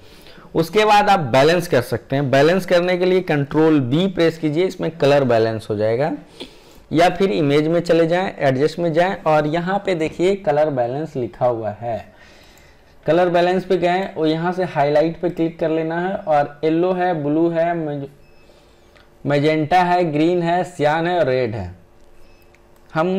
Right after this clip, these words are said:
येलो को अगर ब्लू की तरफ लेके जाएंगे तो आप देख सकते हैं थोड़ा सा रेडिश टोन आ गया।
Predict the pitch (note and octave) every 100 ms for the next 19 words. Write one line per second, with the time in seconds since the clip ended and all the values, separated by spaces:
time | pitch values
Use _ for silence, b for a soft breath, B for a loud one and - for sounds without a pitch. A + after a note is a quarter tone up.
0 | F#3+ F#3+ - - - D#3 E3 F#3 G3 G3+
1 | G#3 G#3 E3 D#3+ D#3+ D3 F3 F#3+ F#3+ F3
2 | F3+ F3 E3 E3 E3+ E3 E3 E3 E3+ E3+
3 | D3 C3+ C#3 D3+ D#3+ - D3+ D#3+ D#3+ E3
4 | D3+ C#3+ C#3 D3 C3 C3+ C#3+ D3+ - D3
5 | D3 C#3+ C#3 C#3+ D#3